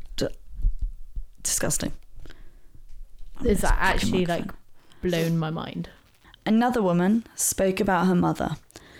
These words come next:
Speaker 1: telling the court that David Fuller's actions were despicable, sick and twisted, and how it was hard to comprehend something so immoral. She told David, "She was dead, vulnerable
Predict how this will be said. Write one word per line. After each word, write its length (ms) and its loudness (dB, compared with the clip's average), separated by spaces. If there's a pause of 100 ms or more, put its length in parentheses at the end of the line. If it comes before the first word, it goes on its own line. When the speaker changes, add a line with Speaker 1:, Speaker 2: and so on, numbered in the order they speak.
(280)
Speaker 1:
telling 320 4
the 80 2
court 280 2
that 140 -2
David 320 2
Fuller's 340 2
actions 520 0
were 80 0
despicable, 840 0 (320)
sick 600 -2
and 120 2
twisted, 580 0 (640)
and 140 2
how 220 4
it 40 2
was 140 0
hard 260 2
to 100 -2
comprehend 640 2
something 420 0
so 300 0
immoral. 560 2 (880)
She 220 2
told 280 2
David, 520 2 (280)
"She 320 2
was 160 4
dead, 380 0 (600)
vulnerable 640 2